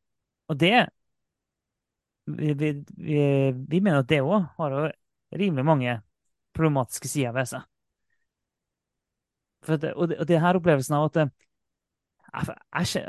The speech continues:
ehm, hvis K R F fortsetter sin utvikling, så vil jeg etter hvert begynne å slite med hva jeg skal stemme. Eh, jeg vil ikke stemme Rødt, jeg vil ikke stemme F R P,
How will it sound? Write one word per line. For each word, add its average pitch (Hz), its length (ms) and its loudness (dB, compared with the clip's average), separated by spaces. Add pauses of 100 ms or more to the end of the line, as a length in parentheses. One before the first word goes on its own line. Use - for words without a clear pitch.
ehm, 151 320 0 (600)
hvis 190 280 0
K 180 120 0
R 165 100 4
F 147 140 -6
fortsetter 139 280 -4
sin 170 200 -2
utvikling, 151 440 -4 (480)
så 160 160 -4
vil 208 80 -2
jeg 156 220 -2
etter 165 100 -6
hvert 147 140 -6
begynne 156 180 0
å - 40 -6
slite 151 360 -4
med 127 80 -6
hva 135 160 -2
jeg 123 80 -6
skal 127 140 -14
stemme. 127 180 -8 (1300)
Eh, 135 100 -6
jeg 131 200 -2
vil 156 100 0
ikke - 180 -8
stemme 123 200 -2
Rødt, - 260 -6 (340)
jeg 127 160 -4
vil 139 80 -2
ikke 131 160 -12
stemme 127 320 -4
F 143 80 0
R 127 80 -4
P, 175 80 2